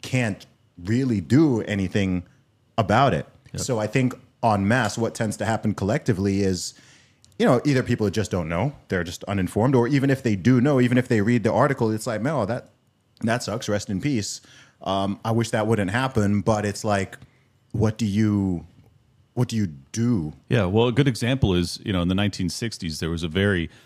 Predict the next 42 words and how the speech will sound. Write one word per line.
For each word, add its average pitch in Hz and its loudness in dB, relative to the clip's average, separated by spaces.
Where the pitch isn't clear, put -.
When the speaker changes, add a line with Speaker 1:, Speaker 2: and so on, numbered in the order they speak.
Speaker 2:
very 113 4
vibrant 87 -2
anti-war 92 0
movement. 92 -2
Speaker 1:
Mm. 90 -2
Speaker 2:
And 101 -2
I 95 0
think 107 -2
it's - -6
because 90 -2
we 87 -2
had 90 -2
a 87 -2
very 92 -2
narrow 92 0
scope - -4
of 80 -4
news. 85 2
Like, 78 -6
we 90 0
had 80 -2
C - -6
B 90 -2
S 76 -4
and 92 -10
we 78 -6
had 78 -8
Fox 76 -8
and 82 -6
N 78 -6
B 78 -4
C. 78 -10
I 95 -4
don't 113 0
even 82 -6
know 85 -6
if - -10
we 85 -6
had 78 -10
Fox 92 -6
back - -10
then, 98 -6